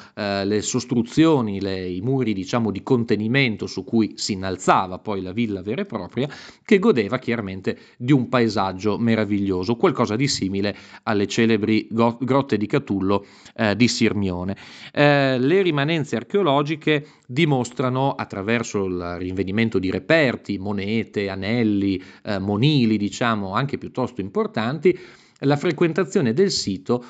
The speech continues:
proseguita almeno fino alla fine del quarto secolo dopo Cristo, cioè,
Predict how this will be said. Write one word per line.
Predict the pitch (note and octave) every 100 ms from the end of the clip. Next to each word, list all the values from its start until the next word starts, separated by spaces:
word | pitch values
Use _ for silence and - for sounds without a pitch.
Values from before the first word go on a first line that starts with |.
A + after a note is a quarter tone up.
| -
proseguita | - F3+ C#3+ E3 A2+ G#2 - B2+
almeno | F3 F3+ B2 G2+ A2
fino | A#2 - A2+ A2 A2+
alla | C3 A2+ C#3
fine | C#3+ A2+ G#2 G#2+
del | G2+ F#2
quarto | - C#3+ - -
secolo | C#3+ - G#2 - G#2+ G#2
dopo | A2+ A2+ G#2 G2
Cristo, | G#2 F2+ F2 G#2+
cioè, | - A2 A2